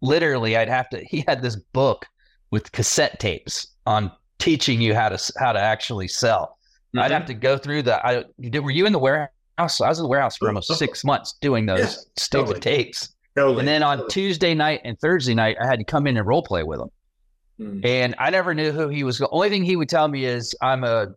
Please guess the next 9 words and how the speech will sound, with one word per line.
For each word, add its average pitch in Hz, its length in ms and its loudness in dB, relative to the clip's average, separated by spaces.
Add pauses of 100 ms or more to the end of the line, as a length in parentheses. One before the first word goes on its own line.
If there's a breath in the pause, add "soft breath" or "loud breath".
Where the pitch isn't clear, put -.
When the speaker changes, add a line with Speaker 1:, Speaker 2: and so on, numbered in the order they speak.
Speaker 1:
distribution 147 640 0
ops 147 280 0
leader," 160 480 2
or, 113 100 4
"I'm 101 140 0
a 92 40 -6
distribution 123 680 -2
sales 147 420 2
leader," 139 460 0